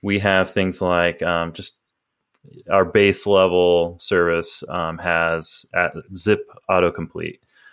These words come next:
So we, instead of asking for, um, you know, city, state, zip, or ci-,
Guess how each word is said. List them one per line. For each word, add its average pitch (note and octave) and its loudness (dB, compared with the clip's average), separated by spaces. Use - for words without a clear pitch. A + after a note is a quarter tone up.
So F#2 4
we, A2+ 0
instead A2+ 0
of A#2 2
asking G#2 0
for, F2 -2
um, D#2+ -8
you F2+ -10
know, D#2+ -6
city, G2+ 0
state, F#2 0
zip, F2+ 2
or F#2 0
ci-, - -10